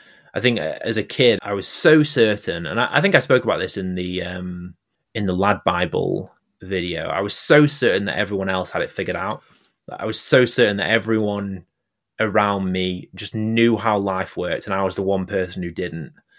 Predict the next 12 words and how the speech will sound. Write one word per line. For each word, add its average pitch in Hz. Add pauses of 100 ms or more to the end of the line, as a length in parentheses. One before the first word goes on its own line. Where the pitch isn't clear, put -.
(280)
And 90 (420)
the 110
mental 110
health 101
journey 95
made 92
me 90
realize 92
how 95
complicated -
we 87
are, 73